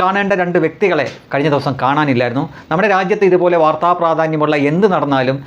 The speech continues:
ബാലെ ഡയലോഗുമായിട്ട്, ഒരു നീണ്ട ഡയലോഗുമായിട്ട് വന്നിരുന്നിട്ട് ഒരു ഇൻട്രോ പറയുന്ന ഹാഷ്മിയെ കഴിഞ്ഞ ദിവസം കാണാനില്ലായിരുന്നു. സാധാരണ രീതിയിൽ ഹാഷ്മി തകർത്ത് വാരേണ്ടതാണ്. ഹാഷ്മി അങ്ങനെ ഇന്നലെ ഒരു ബാലെ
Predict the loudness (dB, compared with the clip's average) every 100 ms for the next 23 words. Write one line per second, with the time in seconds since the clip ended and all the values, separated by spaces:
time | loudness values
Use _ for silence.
0 | -16 -4 0 0 0 2 4 4 4 2
1 | 0 0 0 0 0 0 2 2 2 2
2 | 2 0 0 0 0 0 0 0 0 0
3 | 0 0 -2 0 -2 -2 0 0 0 0
4 | 0 0 -6 -6 -2 -2 -4 -4 -2 -2
5 | 0 -2 -2 -4 -4 -2 0 2 2 0
6 | -6 -20 -8 -4 -2 -2 -2 -2 0 0
7 | 0 0 0 0 0 -2 -2 -4 -2 -2
8 | 0 0 0 2 2 2 2 2 2 0